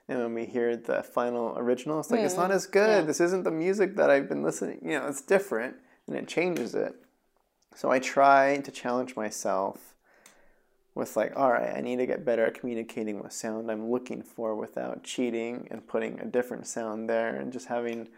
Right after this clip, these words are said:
Speaker 1: that being replicated." Like, I don't know, it's just
Speaker 2: Yeah, because for, for us, temp music is a,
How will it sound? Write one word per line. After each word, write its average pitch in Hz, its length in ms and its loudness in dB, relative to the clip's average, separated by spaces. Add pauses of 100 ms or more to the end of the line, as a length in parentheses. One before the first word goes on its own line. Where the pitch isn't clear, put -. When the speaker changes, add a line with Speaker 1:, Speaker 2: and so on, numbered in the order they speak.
(480)
Speaker 1:
that 123 220 -6
being 64 140 -8
replicated." - 640 -8
Like, 160 120 6
I 180 60 12
don't 180 120 10
know, 147 100 6
it's 147 160 6
just - 480 -2
Speaker 2:
Yeah, 320 260 12
because 294 360 8
for, 220 320 -4 (260)
for 233 240 4
us, 262 320 10
temp 247 240 6
music 262 420 8
is 190 240 2
a, 175 320 4